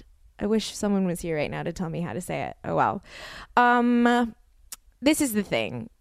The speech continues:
Everything that I've researched about doing Ouija boards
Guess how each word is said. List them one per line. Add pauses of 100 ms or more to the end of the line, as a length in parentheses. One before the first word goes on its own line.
(640)
Everything
that
I've
researched
about
doing
Ouija
boards